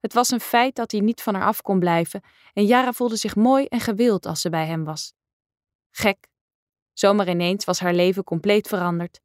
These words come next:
Een paar maanden geleden was Serge bij haar ingetrokken, eigenlijk zonder dat ze er veel woorden aan vuil hadden gemaakt.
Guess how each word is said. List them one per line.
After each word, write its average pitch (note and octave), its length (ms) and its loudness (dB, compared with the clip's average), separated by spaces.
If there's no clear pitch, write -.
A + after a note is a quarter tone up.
Een G#3 140 -2
paar A#3+ 220 4
maanden A3 240 0
geleden G3 380 0
was F3+ 160 -4
Serge G#3 300 0
bij F#3 120 -2
haar F3+ 160 -4
ingetrokken, F3+ 680 -2
eigenlijk C4 460 0
zonder A#3+ 280 2
dat G#3 140 0
ze G3 100 -6
er F3+ 100 -2
veel G#3+ 260 0
woorden G3+ 300 2
aan F3+ 100 -2
vuil F#3+ 280 4
hadden E3 180 -4
gemaakt. D3+ 500 -6